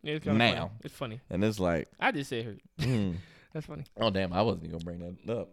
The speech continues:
Speaker 2: I didn't even
Speaker 1: You
Speaker 2: know
Speaker 1: know,
Speaker 2: what
Speaker 1: I
Speaker 2: you
Speaker 1: said
Speaker 2: said.
Speaker 1: it. I said what I said. Uh,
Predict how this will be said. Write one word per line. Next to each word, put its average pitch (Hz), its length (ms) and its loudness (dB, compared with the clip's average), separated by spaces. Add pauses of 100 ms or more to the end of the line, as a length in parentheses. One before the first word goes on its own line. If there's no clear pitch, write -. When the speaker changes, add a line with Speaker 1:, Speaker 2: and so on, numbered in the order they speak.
Speaker 2:
I 82 120 -10
didn't 95 240 -6
even 87 100 -8
Speaker 1:
You 220 60 -2
Speaker 2:
know 156 100 -2
Speaker 1:
know, 139 40 -2
Speaker 2:
what 147 60 -2
Speaker 1:
I 202 40 -2
Speaker 2:
you 226 60 -2
Speaker 1:
said - 60 -6
Speaker 2:
said. 131 140 0
Speaker 1:
it. - 100 -8 (260)
I - 100 -6
said 175 160 -4
what 151 100 -2
I - 20 -8
said. 110 280 -8 (340)
Uh, 202 380 12